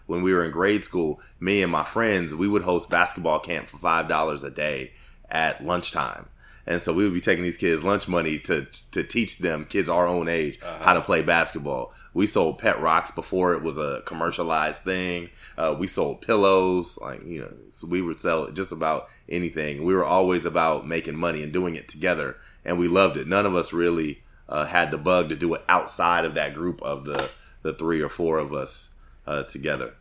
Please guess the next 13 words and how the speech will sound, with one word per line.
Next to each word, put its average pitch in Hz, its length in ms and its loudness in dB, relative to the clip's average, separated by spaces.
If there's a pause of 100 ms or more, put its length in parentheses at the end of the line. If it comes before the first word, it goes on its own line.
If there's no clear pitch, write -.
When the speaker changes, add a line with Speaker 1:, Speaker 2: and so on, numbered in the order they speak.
(800)
Speaker 2:
Now, 101 340 -4
I'm 123 160 -4
just 107 220 -12
trying 95 260 -2
to 80 40 -12
do 82 200 -8
the 76 80 -10
math 80 400 -8
here. 80 400 -8
And 92 180 -14
something, - 600 6
something's 120 400 2
off. 90 600 6